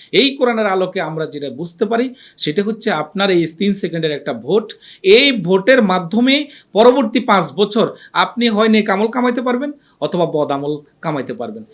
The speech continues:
এবং এই নেক আমল, বদ আমল কামানোর কারণে, কারণ কোরআনের এই, আপনি যদি কোরআনকে বিশ্বাস করেন এবং এই আয়াতকে যদি বিশ্বাস করেন, তাহলে আপনাকে এটাই মেনে নিতে হবে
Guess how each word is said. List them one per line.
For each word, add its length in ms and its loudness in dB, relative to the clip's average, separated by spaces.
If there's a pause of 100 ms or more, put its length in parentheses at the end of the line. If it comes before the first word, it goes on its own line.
(440)
এবং 380 0
এই 300 6
নেক 300 4
আমল, 220 0
বদ 320 -2
আমল 320 -4 (240)
কামানোর 340 0
কারণে, 320 -6
কারণ 260 -6
কোরআনের 400 2
এই, 320 4
আপনি 300 -2
যদি 140 -4
কোরআনকে 360 0
বিশ্বাস 360 0
করেন 300 -2
এবং 460 -6
এই 340 -2
আয়াতকে 500 0
যদি 140 -2
বিশ্বাস 340 -4
করেন, 200 -4 (280)
তাহলে 180 -2
আপনাকে 460 -4
এটাই 440 -2
মেনে 300 -2
নিতে 220 4
হবে 340 -2